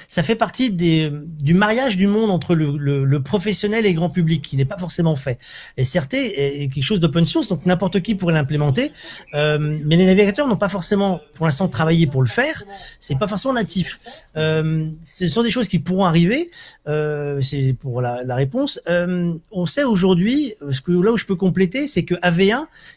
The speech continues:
qui va être un, un concurrent frontal de, du S R T,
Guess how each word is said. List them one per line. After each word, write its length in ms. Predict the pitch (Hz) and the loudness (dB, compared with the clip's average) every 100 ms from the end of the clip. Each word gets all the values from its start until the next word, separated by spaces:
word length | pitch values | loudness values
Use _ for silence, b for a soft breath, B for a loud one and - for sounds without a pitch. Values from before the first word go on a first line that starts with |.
| - | -6
qui 120 | 156 | -2
va 140 | 190 | 0
être 140 | 269 208 | 2 0
un, 160 | 175 | -2
un 180 | 147 143 143 131 | -4 -6 -8 -4
concurrent 400 | 190 165 214 226 | -4 -2 -2 -2
frontal 560 | - 190 180 214 175 123 | -2 -2 -2 0 -2 -2
de, 480 | 127 135 135 135 123 | -2 2 2 2 0
du 200 | 120 135 | 2 2
S 180 | 131 160 | 2 0
R 120 | 135 | -2
T, 300 | - 202 | 0 0